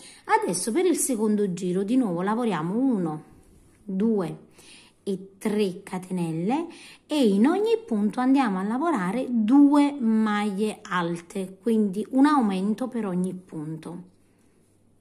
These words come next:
Questo significa che alla fine degli aumenti avremo venti, ventotto maglie alte.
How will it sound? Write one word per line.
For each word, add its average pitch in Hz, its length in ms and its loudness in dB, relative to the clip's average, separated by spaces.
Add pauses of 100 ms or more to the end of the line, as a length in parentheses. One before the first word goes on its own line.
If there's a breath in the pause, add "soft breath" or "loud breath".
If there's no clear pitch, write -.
(320)
Questo - 280 -8
significa 233 680 -2
che 208 120 -10
alla 185 220 -4
fine 190 600 -2 (560 loud breath)
degli 175 440 -2
aumenti 226 540 -4
avremo 190 400 -2
venti, 285 540 2
ventotto 220 840 -2 (400 loud breath)
maglie 190 440 -4
alte. - 600 -14